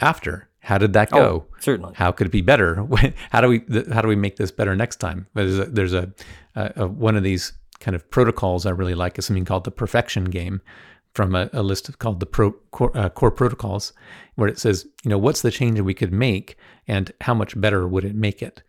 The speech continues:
Speaker 1: And, uh, it can be a, an example of, of positive engagement. And, uh, it's, in that sense, you kind of get the wheel turning. People are often, uh, who've just gone through a meeting that wasn't as good as they would like,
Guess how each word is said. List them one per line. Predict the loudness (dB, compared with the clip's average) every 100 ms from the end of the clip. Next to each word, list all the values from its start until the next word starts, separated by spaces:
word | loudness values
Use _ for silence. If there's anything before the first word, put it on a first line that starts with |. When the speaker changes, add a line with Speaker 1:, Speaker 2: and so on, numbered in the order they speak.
| _ -20 _ -6
Speaker 1:
And, | -2 0
uh, | -2 -4
it | -6 -4
can | -2
be | 0
a, | -2 -4 -4
an | -2
example | 0 0 2 0 0
of, | -4 -10 -4
of | -4 0
positive | 2 2 0 -2
engagement. | -2 -2 -2 -4 -8 -14 _ _
And, | -4 -2 -2
uh, | -4 -6 -8
it's, | -8 -8
in | -10 -10 -4 -2
that | -2 -4
sense, | -6 -6
you | -6
kind | -4
of | -4 -8 -20 -20 _ -2
get | -2 0
the |
wheel | 2 2 2
turning. | 0 0 0 -4 _ _ _ _ _ -6
People | -2 0
are | 2 2
often, | 0 -2 -2 -6 _ _ -4
uh, | -2 -2
who've | -6 -8 -2 0
just | 2 0
gone | 2 2 2
through | 2
a | 2
meeting | 2 0
that | -4 -2
wasn't | -2 -2 -6
as | -4
good | -2
as | -2
they | -2
would | -2
like, | -2 -2 -6